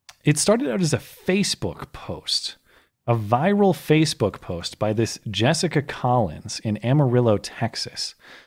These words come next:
who says that she had to go out to her car late at night and get a phone cable out of it when an attacker punched her in the face, bloodying her nose, but she stabbed the guy in the neck with her car keys. And the moral of the story, oh, and the guy ran away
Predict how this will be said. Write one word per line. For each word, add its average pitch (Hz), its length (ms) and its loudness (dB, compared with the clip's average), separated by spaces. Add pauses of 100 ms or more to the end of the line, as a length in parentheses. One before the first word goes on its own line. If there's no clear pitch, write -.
(440)
who 135 320 6
says 185 500 4
that 165 220 4
she 156 440 4
had 180 220 -2
to 208 80 0
go 175 100 4
out 175 140 4
to 170 80 2
her 139 100 4
car 156 400 4
late 101 220 4
at 87 100 -4
night 80 400 -6 (380)
and 120 160 4
get 117 160 4
a 101 80 2
phone 202 360 2
cable 101 300 2
out 90 140 0
of 87 80 -4
it 92 120 -4
when 104 120 -2
an 101 60 0
attacker 156 500 0
punched - 420 -2
her 226 80 0
in 202 80 4
the 151 80 4
face, 135 420 0
bloodying 165 460 2
her 143 140 4
nose, 110 500 2 (340)
but 123 120 0
she 135 180 2
stabbed 175 500 2
the 175 120 2
guy 156 220 2
in 160 100 4
the 139 80 6
neck 131 320 2
with 123 200 2
her 113 200 -2
car 151 440 0
keys. - 560 -8 (300)
And 123 140 4
the 123 40 6
moral 180 380 6
of 151 60 4
the 135 80 4
story, 143 480 4
oh, 113 160 4
and 107 80 2
the 110 40 2
guy 113 140 4
ran 113 320 2
away 104 480 0